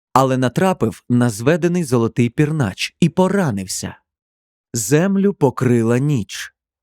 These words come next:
але золоті хлопці приклали до вуст труби, і розкололася темрява. Осінь просила Зиму прогнати чорного птаха. Той знову кинувся до осені, гадаючи, що тримає вона дзеркальце,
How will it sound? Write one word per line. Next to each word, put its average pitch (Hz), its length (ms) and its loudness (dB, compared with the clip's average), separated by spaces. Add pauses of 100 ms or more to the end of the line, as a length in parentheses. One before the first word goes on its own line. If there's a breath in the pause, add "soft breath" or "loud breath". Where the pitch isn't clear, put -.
(180)
але 127 260 2
золоті 123 420 0
хлопці 123 520 0
приклали 120 560 0
до 113 160 0
вуст 113 380 -2
труби, 123 460 0 (240)
і 151 120 4
розкололася 147 1000 -2
темрява. 98 640 -2 (720)
Осінь 147 420 2
просила 139 480 0
Зиму 147 380 -2
прогнати 165 720 0
чорного 113 560 0
птаха. - 600 -2 (460)
Той 190 220 2
знову 180 460 0
кинувся 143 500 0
до 170 220 -2
осені, 117 560 -2
гадаючи, 127 760 0
що - 280 -2
тримає 156 540 0
вона 165 240 -2
дзеркальце, 135 920 -4